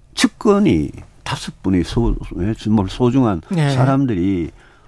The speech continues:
Speaker 1: 아주 극단적 선택을 하지 않았습니까?
Speaker 2: 네.
Speaker 1: 대장동, 백현동에, 성남 에프씨에 지금 쌍방울에
Speaker 2: 음.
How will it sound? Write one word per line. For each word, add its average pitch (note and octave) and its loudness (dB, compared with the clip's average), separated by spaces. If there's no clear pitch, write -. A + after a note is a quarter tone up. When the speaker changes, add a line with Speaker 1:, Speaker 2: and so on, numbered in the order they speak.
Speaker 1:
아주 D#3+ -2
극단적 C4+ 0
선택을 C#3+ 0
하지 B2 -6
않았습니까? D#2+ -4
Speaker 2:
네. C3+ -4
Speaker 1:
대장동, E3 4
백현동에, E3 -4
성남 C3+ 4
에프씨에 C#3+ 2
지금 C#3+ 0
쌍방울에 B2 0
Speaker 2:
음. B2 -2